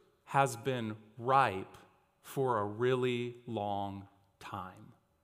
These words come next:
And so i-, if you sort of compare that to the people of Israel, what God is saying is, "You have been inactive for so long, unwilling to respond to my word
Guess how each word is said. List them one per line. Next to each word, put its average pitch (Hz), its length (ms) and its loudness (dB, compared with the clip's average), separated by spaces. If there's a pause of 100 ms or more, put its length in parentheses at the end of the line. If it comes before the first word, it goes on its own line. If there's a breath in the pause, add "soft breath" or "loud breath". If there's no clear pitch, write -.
(680)
And 139 100 0
so 175 200 8
i-, 170 80 6
if 156 400 -2
you 151 40 -2
sort 170 220 2
of - 80 -4
compare 147 400 -2
that 185 200 4
to 180 60 -4
the 156 80 -6
people 151 240 -2
of 123 120 -8
Israel, 156 420 4
what 123 140 -2
God 151 240 8
is 190 100 2
saying 131 300 -2
is, 113 260 -6 (560 soft breath)
"You 202 280 2
have 175 460 2
been 160 380 2 (240)
inactive 127 1080 -2 (380)
for 135 300 -2
so - 380 2
long, 139 560 2 (1160)
unwilling 202 840 10
to 151 480 0 (300 loud breath)
respond 160 1040 4
to 160 160 -2
my 135 260 2
word 110 520 -2